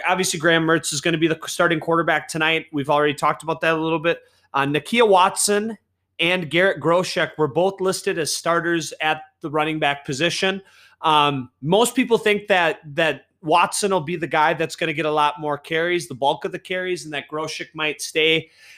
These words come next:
more in his traditional third down back, uh, role, kind of a guy catching passes out of the backfield, you know, running draws and running, um,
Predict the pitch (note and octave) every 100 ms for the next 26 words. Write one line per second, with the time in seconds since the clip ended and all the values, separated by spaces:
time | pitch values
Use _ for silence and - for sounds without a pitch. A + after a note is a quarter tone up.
0 | _ D#3 F3+ F#3 F3 F3+ D#3 E3 - -
1 | E3+ E3+ F3 D#3+ - F3 F3 D#3+ D3 D3
2 | E3 F3 D3 _ _ _ F3 E3+ - -
3 | _ _ - D3+ D3+ D3+ E3 F3 F3+ E3+
4 | - E3 D#3 D#3 E3 E3 F3 E3+ E3+ D#3
5 | D3 - D3 D#3 D3+ C#3+ C#3+ C#3 C#3+ -
6 | D3 D3 D3 _ _ _ D3+ C#3+ C#3 C#3+
7 | D3+ C3 C3+ C#3 C#3+ C#3 D3 C3 C3 C#3
8 | C#3+ C#3+ C#3 C#3 _ _ - C#3+ C3 C3
9 | A#2+